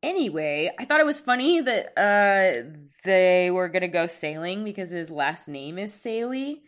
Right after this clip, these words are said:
and his Instagram handle is, like,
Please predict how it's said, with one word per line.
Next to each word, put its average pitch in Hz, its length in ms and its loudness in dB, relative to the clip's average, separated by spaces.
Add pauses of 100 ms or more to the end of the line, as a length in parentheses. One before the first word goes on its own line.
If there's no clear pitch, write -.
(240)
and 175 140 -8
his 175 640 -6 (1700)
Instagram 226 500 -4
handle 233 420 -2
is, 196 180 -4
like, 156 400 -2